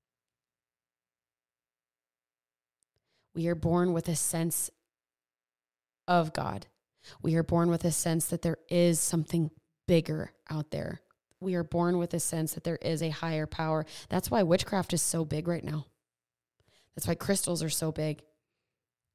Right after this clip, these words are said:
Why, you know, people practice yoga so much and tarot cards, it's because, you know, <laughs> you know,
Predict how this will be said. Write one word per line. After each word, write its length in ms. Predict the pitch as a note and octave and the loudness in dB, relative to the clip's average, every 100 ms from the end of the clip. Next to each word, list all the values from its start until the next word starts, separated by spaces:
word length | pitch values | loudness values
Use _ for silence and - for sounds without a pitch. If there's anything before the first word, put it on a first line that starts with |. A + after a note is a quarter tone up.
| _ - | _ -6
Why, 260 | E3 D#3 - | 0 2 0
you 180 | - F3 | -4 -2
know, 100 | D#3+ | 0
people 300 | - F3 E3+ | 0 -2 -2
practice 420 | - D#3+ - D#3+ | -2 -6 -4 -2
yoga 260 | D#3+ D#3+ F3 | 0 0 -2
so 200 | - D#3+ | -2 -2
much 320 | D3+ C#3+ - | -2 -4 -4
and 320 | D3 D3 D3+ D3+ _ _ _ _ _ - - | -4 -4 -4 -8 _ _ _ _ _ -18 -6
tarot 320 | E3+ D#3+ F3 | -2 0 0
cards, 320 | - D#3 D3+ | 0 -2 -2
it's 140 | D#3 | -4
because, 520 | - D#3+ - D#3+ D#3 - - - - - - | -6 -8 0 0 2 -2 -12 -18 -18 -20 -10
you 100 | - | -2
know, 180 | E3+ D#3+ - - E3 - - | 2 0 -2 -4 -2 -2 -4
<laughs> 500 | - _ _ _ _ | -10 _ _ _ _
you 80 | F3+ | 0
know, 180 | D#3 | 0